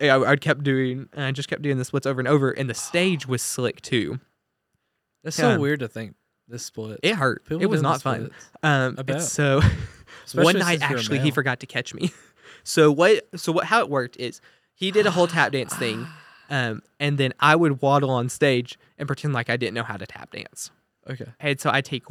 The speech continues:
Speaker 1: one step in my tap shoes, and you hear, like, click, and I would just start going into the splits as if I was sliding in my tap shoes and couldn't wear 'em. Well, he's over here doing his whole little tap dance routine, and I'm sliding down, and he forgets to come over.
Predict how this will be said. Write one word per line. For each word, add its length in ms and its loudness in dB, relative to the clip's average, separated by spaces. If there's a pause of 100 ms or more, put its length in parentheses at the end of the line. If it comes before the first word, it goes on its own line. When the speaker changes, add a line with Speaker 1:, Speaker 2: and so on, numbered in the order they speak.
Speaker 1:
one 160 2
step 240 2
in 80 2
my 140 2
tap 240 2
shoes, 280 -6
and 100 -6
you 100 -6
hear, 180 -6
like, 200 -4
click, 280 2 (340)
and 120 0
I 80 0
would 100 -4
just 160 -8
start 160 -2
going 220 -6
into 180 -16
the 100 -18
splits 680 -2 (420)
as 160 0
if 180 -2
I 340 4
was 180 -8
sliding 460 -4
in 80 -8
my 120 -12
tap 280 -12
shoes 240 -18
and 100 -20
couldn't 180 -14
wear 220 -6
'em. 80 -18 (440)
Well, 300 0
he's 220 -4
over 160 0
here 160 0
doing 180 -2
his 160 -2
whole 260 -2
little 200 -8
tap 260 -4
dance 240 -8
routine, 340 -14 (220)
and 100 -10
I'm 220 0
sliding 460 -4
down, 280 -8
and 120 -16
he 160 -6
forgets 380 -6
to 40 -16
come 240 -8
over. 240 -4